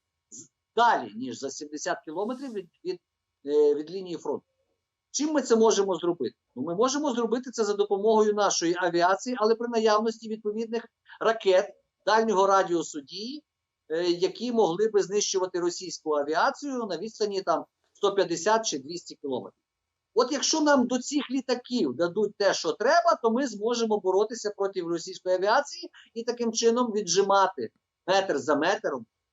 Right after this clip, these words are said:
наше небо. І якщо в нас таких ракет не буде, то російська авіація буде панувати там, де є російські солдати, і ми не зможемо з ними нічого зробити, і будемо ловити що? Російські каби на лінії фронту, а також на ближ-,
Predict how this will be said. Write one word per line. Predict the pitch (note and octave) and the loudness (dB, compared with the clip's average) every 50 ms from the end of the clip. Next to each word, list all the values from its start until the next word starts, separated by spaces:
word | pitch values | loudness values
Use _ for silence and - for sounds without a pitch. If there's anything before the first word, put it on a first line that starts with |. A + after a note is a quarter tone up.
| _ - | _ -4
наше | C#3 C#3+ D3 - - F3+ F3 - - | -2 -2 0 0 -2 -4 -4 -6 -6
небо. | B2 B2 C3 B2+ A2+ - _ _ _ _ _ _ _ _ _ - | -6 -4 -4 -4 -4 -8 _ _ _ _ _ _ _ _ _ -6
І | - | -2
якщо | F4 - G#4+ G#4+ - - - - - E4 E4+ E4 | 0 2 2 2 2 0 2 2 2 2 4 4
в | C#4+ B3+ | 4 4
нас | B3 B3+ B3 - | 4 2 2 2
таких | - A3+ A3 A#3+ A3 - | 0 -2 -4 -4 -4 0
ракет | A3 A3+ - - G#3+ G3 - _ | 0 0 2 2 0 0 0 _
не | - F#3+ | -8 -8
буде, | F#3+ G3 A3+ B3 A#3+ B3+ B3 | -6 -4 -4 -2 -2 -2 -2
то | B3 G#3 F#3+ | 0 0 0
російська | F#3 F3 - G3 - - F#3+ F3 | 0 0 -4 -10 -8 -6 -4 -2
авіація | E3+ F3+ F3+ F3 E3+ - D#3 D3 - D#3+ | 0 2 2 2 2 0 -2 -4 -4 -4
буде | D#3 D#3+ D#3 | -4 -4 -4
панувати | - - D3+ D#3 D#3 D3+ D#3+ D3+ - - C#3 - | -4 -4 -4 -4 -2 0 0 0 0 -2 -6 -4
там, | D3+ C#3 C#3 C3 - | -2 -2 -2 -2 -2
де | C3+ C3+ B2+ B2 - _ _ _ _ _ | -2 -2 -4 -4 -8 _ _ _ _ _
є | C#3 D3+ D3 | 2 4 4
російські | D3+ C#3 - - D3 B2+ - E3+ D#3+ | 4 4 2 0 -6 -6 -6 -8 -6
солдати, | - G3+ G3+ G#3 B3 C4+ B3+ C4 C#4 C4 | -2 -2 0 2 4 2 2 2 -2 -8
і | A3+ B3 B3+ B3 | -6 -4 0 0
ми | B3+ C4+ C4+ | 2 2 2
не | C4+ C4 | 0 0
зможемо | A3+ A3+ B3+ C4+ C4 A3+ A3+ A3+ A3 G#3+ | -2 -2 0 0 0 2 2 2 2 2
з | F#3+ G3 | 2 2
ними | G#3+ G#3+ G#3 G#3 | 0 0 0 0
нічого | G#3 G3+ - - G#3+ G3 | -4 -4 0 2 2 2
зробити, | F#3 F#3+ F#3+ F#3+ G#3 A3+ A3+ A3+ F#3 | 4 2 2 4 4 2 2 2 2
і | |
будемо | F3 F3+ G3+ G#3 G#3+ G3 F#3+ F3+ | 2 4 4 4 4 2 2 2
ловити | F3 E3+ D#3+ F#3 F#3+ - F3 D#3 | 2 2 4 4 2 2 0 -6
що? | - - A2+ G2+ - _ _ _ _ | -4 -4 -4 -6 -6 _ _ _ _
Російські | - F#3+ G3 G3 C#4+ C#4+ A3+ - A#3 G#3+ - | 2 2 2 2 2 -2 -2 -2 -4 -4 2
каби | A3 A3 A3+ A3+ G#3 A3 G#3+ G3 | 4 4 4 6 6 6 4 4
на | F3 E3+ | 4 0
лінії | F3 F3+ F3 F3+ F3 E3+ - - | 0 -2 -4 -4 -6 -6 -2 0
фронту, | B3 B3+ A#3 - B3 A#3 A#3 _ _ _ - | 0 0 0 -2 -8 -10 -10 _ _ _ -4
а | F#3 F#3 | -4 0
також | - - - - C4 A#3 - G3+ | 2 2 2 2 0 -4 -4 0
на | G3+ G3 | 2 2
ближ-, | F#3 F#3 G3 G#3+ G3+ - - | 2 4 2 2 2 2 -2